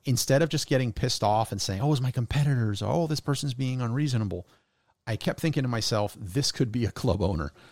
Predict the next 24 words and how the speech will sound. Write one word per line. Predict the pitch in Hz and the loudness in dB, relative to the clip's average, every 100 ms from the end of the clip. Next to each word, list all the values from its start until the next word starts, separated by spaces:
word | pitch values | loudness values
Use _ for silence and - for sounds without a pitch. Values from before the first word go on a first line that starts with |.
| - | -4
right? | - 110 | 0 2
Like, | 117 | 2
that's | 117 135 | 2 4
what | 143 | 4
I | 120 | 4
thought. | 113 104 90 - | 2 0 -2 -4
And | 117 | -2
then | 123 | 0
I | 120 | 2
was | 113 | 0
like, | 104 95 - _ _ _ _ _ | 0 -2 -4 _ _ _ _ _
it | 139 | -2
became | 151 127 143 156 151 | 0 2 2 4 4
like, | 123 92 - _ _ _ _ _ _ _ - | 2 0 -6 _ _ _ _ _ _ _ -12
I | 95 | -10
don't | 90 | -8
know. | - | -8
At | |
the | 117 | -8
time | - 131 127 | -2 0 0
I | |
was, | 117 110 | 0 -2
I | 113 | -2
think | 127 110 | -2 -2